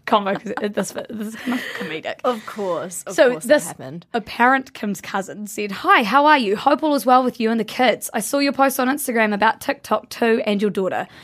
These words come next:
Speaker 1: I'm happy to share what I know about that since I'm a single mum and want to keep my kids off the internet. Call me or let me know if you want some information. Hope to see you all soon." And then all he replied was, "I don't feel like talking about it more."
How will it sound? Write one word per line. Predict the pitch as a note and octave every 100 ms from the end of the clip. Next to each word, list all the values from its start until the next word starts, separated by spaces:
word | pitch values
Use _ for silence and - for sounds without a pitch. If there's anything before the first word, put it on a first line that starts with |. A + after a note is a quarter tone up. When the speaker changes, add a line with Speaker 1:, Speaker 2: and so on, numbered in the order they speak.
| - -
Speaker 1:
I'm | C4+ B3+
happy | D4 F4+
to |
share | F4 C4 A#3+
what | A3+
I | G#3+ A#3
know | G#3
about | F#3+ G3+ -
that | G#3 -
since | A3 G#3+
I'm | A3+
a | C4+
single | - B3+ C#4
mum | G#3 G3
and | - G3+
want | -
to | -
keep | A3 G#3+
my | G#3
kids | - G3+ -
off | G3+ -
the | -
internet. | G#3+ - F#3 G2 - - - _
Call | - C#4
me | D#4+ F4
or | B3
let | A#3+
me | A#3+
know | A#3 G#3+
if | G#3+
you | G#3+
want | G#3 A3+
some | G#3+
information. | - G#3 G3 F#3+ G3
Hope | F#3 - -
to | C#4+
see | - A3
you | G#3+ G3+
all | G3+
soon." | - G#3+ E3+ - - _
And | A#3
then | A#3+
all | A3+ A#3
he | A#3+
replied | G#3 A3 G3+
was, | G3 G3 - _ _ _ -
"I | A#3+
don't | A3+ A#3
feel | A3+ A3
like | G#3 -
talking | A3 G3+ G3
about | F#3+ F#3+ -
it |
more." | G3+ G#3 E3+